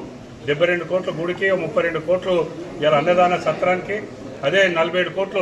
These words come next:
రోడ్డు వైండింగ్కి, నూట యాభై సుమారు నూట యాభై కోట్లు మీరు దీన్ని ఎప్పుడెప్పుడు చేస్తారని ప్రజలకు శ్వేతపత్రం విడుదల చేయాలని గౌరవ శాసనసభ్యులను నేను కోరుతా ఉన్నాను. మూడో అంశం వస్తే ఇవాళ కేవలము క్రిటిసిజమే కాదు, మరి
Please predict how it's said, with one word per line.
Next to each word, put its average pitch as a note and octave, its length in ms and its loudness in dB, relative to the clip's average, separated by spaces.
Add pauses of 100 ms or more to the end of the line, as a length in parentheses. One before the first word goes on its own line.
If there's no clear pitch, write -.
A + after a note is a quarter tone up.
రోడ్డు F3+ 200 4
వైండింగ్కి, E3+ 360 0
నూట D#3 180 -4
యాభై D#3+ 220 0 (100)
సుమారు D#3 240 -6
నూట D#3+ 80 -6
యాభై D#3+ 300 -2
కోట్లు G3 240 -4 (520)
మీరు F3+ 200 4 (600)
దీన్ని E3+ 220 -2 (120)
ఎప్పుడెప్పుడు G#3+ 440 0
చేస్తారని F3+ 500 2
ప్రజలకు E3 360 0
శ్వేతపత్రం F3 560 -2
విడుదల D3 220 -2
చేయాలని D#3 340 4 (380)
గౌరవ D#3 180 4
శాసనసభ్యులను D#3 480 -2
నేను A#2+ 140 -8
కోరుతా B2 220 -4
ఉన్నాను. A2 280 -6 (840)
మూడో G3+ 260 6
అంశం F#3 260 0
వస్తే G3+ 260 2 (680)
ఇవాళ F#3 180 6 (1400)
కేవలము G#3 440 4 (140)
క్రిటిసిజమే G3 520 -2 (100)
కాదు, E3 220 4 (560)
మరి E3+ 140 0